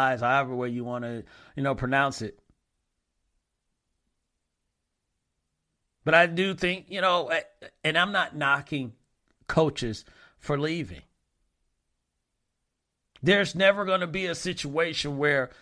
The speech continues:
you, rarely, where you're gonna be able to ahead of time say, "Hey guys, I'm leaving." Yeah,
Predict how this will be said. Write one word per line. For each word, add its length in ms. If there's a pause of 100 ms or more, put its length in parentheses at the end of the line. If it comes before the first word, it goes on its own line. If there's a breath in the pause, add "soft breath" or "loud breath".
(200 soft breath)
you, 180 (360)
rarely, 680 (140)
where 120
you're 180
gonna 180
be 140
able 200
to 220 (100)
ahead 440
of 120
time 300
say, 260 (160)
"Hey 220
guys, 500 (800 soft breath)
I'm 540
leaving." 760 (1900)
Yeah, 360